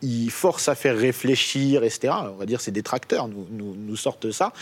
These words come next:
Mais pour le coup, avec Memento, moi, je pense que c'est tout l'inverse, en fait. Il, il pousse à nous identifier, comme tu le disais, aux personnages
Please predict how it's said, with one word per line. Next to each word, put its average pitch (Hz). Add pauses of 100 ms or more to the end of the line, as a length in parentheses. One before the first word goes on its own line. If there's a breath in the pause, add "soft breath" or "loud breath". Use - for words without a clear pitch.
(340 loud breath)
Mais 127
pour 147
le 151
coup, 208
avec 139
Memento, 135
moi, 135
je -
pense 127
que -
c'est -
tout 135
l'inverse, 151
en 117
fait. - (380 loud breath)
Il, 127
il 123
pousse -
à 143
nous 139
identifier, 190
comme 143
tu 139
le 131
disais, 127
aux 143
personnages 160